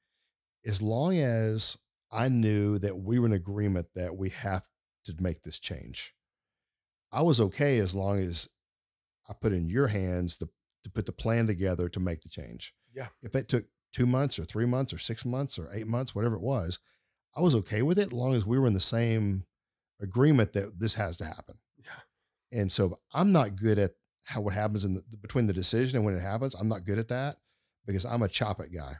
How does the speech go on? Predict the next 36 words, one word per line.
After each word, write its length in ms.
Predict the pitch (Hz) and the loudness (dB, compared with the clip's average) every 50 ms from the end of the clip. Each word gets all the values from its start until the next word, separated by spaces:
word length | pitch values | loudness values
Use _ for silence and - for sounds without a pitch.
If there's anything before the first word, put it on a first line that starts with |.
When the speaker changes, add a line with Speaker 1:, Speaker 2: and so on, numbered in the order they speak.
| - - | -14 -14
Speaker 1:
right? 280 | - 87 95 101 107 - _ _ _ _ _ _ _ _ _ | -8 -4 -4 -4 -4 -6 _ _ _ _ _ _ _ _ _
Whether 180 | 107 101 92 | -2 0 2
that's 240 | 92 95 90 - - | 2 0 0 -2 -8
good 240 | 101 95 123 151 147 | -6 2 2 4 4
or 60 | 123 | 4
bad, 280 | 101 117 113 107 98 90 | 2 2 0 0 0 -2
I 80 | 92 101 | -2 -4
chop 320 | - - - 117 123 - _ | -2 -2 -2 -2 -4 -6 _
good, 180 | 127 110 101 | 0 0 0
chop 260 | 92 - 107 - 82 | 0 -2 -6 -6 -6
bad. 380 | 85 92 92 85 80 78 80 85 - _ _ _ _ _ _ _ _ _ _ | -6 -4 -4 -4 -4 -6 -8 -10 -12 _ _ _ _ _ _ _ _ _ _
Let's 120 | 113 107 - | -6 -4 -2
just 180 | 110 92 90 | -2 -4 0
get 100 | 104 101 | -2 -2
it 100 | 90 82 | -2 -2
done. 320 | 87 104 87 80 80 78 90 98 | -2 -2 -2 -2 -4 -8 -10 -6
You're 220 | 113 135 139 127 | -2 0 0 2
a, 280 | 107 104 98 92 92 90 - _ _ _ _ _ _ _ _ | 2 2 0 0 0 -4 -6 _ _ _ _ _ _ _ _
how 160 | - 123 120 | -4 -2 0
we're 120 | 117 123 | 0 2
gonna 120 | 120 113 107 | 2 2 2
make 220 | 101 104 98 - | 2 0 -2 -4
the, 80 | - 101 | -10 -10
how 200 | - - 139 143 | -6 -2 -2 0
we're 100 | 143 135 | 2 2
gonna 60 | 123 110 | 2 2
make 160 | 110 107 101 | 0 0 -2
this 160 | 95 85 - | -4 -6 -6
work 280 | 92 92 90 87 - - | -4 -6 -6 -6 -6 -14
for 180 | - 78 67 69 | -20 -20 -20 _
us, 220 | 73 - - - - _ _ _ _ _ _ _ _ _ _ _ _ _ - | _ -14 -14 -14 -14 _ _ _ _ _ _ _ _ _ _ _ _ _ -6
both 180 | 101 92 - | -6 -6 -2
good 160 | 107 113 107 104 | 0 0 0 2
and 220 | 101 104 104 92 | 2 0 0 -2
bad. 220 | 82 80 78 76 | -2 -6 -8 -8
How, 160 | 76 - 110 | -6 -8 -8